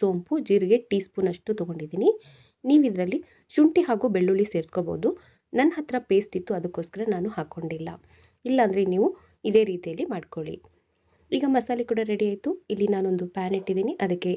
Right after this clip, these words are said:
ಎರಡು ಚಮಚದಷ್ಟು ಎಣ್ಣೆನ ಹಾಕ್ಕೊಳ್ತಾ ಇದ್ದೀನಿ. ಈಗ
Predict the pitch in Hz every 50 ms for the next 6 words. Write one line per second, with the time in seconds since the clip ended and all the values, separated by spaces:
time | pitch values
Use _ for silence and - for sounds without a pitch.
0 | - 196 208 214 247 247 - 196 185 175 - 170 170 170 175 - - - - -
1 | - 202 202 190 185 180 180 175 165 - - - 160 - - 170 165 175 196 254
2 | 403 415 - - _ _ _ _ _ _ _ _ _ _ _ _ _ _ _ _
3 | _ _ - 233 220 208